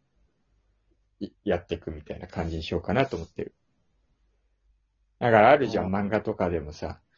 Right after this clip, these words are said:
Speaker 1: 最初はさ、なんか、すごいこう、ちょっとしたさ、みじ-、狭い範囲の物語だったのに、終わりの頃にはなんかすごい、すごい話がスケール広くなってた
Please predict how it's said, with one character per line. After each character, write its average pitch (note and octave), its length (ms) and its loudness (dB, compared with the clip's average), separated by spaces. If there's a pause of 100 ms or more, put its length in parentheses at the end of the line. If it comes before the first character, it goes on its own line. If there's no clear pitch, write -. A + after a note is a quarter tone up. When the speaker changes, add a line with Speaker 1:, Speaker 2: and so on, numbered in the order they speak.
(680)
Speaker 1:
最 D3 280 6
初 D#3 100 0
は D3 160 8
さ、 A#2 400 4 (300)
な A2+ 140 -2
ん G#2 40 -4
か、 E2 320 -4 (180)
す - 160 -8
ご A2+ 200 6
い F2 100 0
こ - 420 -8
う、 - 540 -20
ち - 80 -6
ょ G#2+ 40 2
っ - 100 -18
と A2+ 100 4
し - 100 -4
た A2 140 2
さ、 G2 340 0 (1160)
み A2+ 140 0
じ-、 A#2+ 200 0 (500)
狭 C3+ 340 8
い A2 60 8
範 A2 280 2
囲 F#2 40 -2
の F2 280 -6
物 G#2 240 2
語 G#2+ 100 6
だ - 20 4
っ F2+ 380 0
た E2+ 100 -6
の E2 100 -8
に、 E2 200 -10 (340)
終 B2+ 100 6
わ D#3 120 12
り D#3+ 60 8
の D#3+ 140 2
頃 D3+ 260 6
に G2+ 140 0
は F2+ 80 -4
な G2+ 140 -2
ん - 20 -10
か G2 100 -8
す - 180 -12
ご D3+ 200 8
い、 A#2 240 6
す G2 240 -4
ご G3+ 160 12
い G#3 40 12
話 C3+ 380 2
が A2+ 140 4
ス - 100 -12
ケ B2+ 160 2
ー B2 60 6
ル G2+ 80 0
広 G#2+ 300 -4
く G2 80 0
な F2 100 -2
っ - 80 -20
て D#2+ 100 -4
た - 120 -6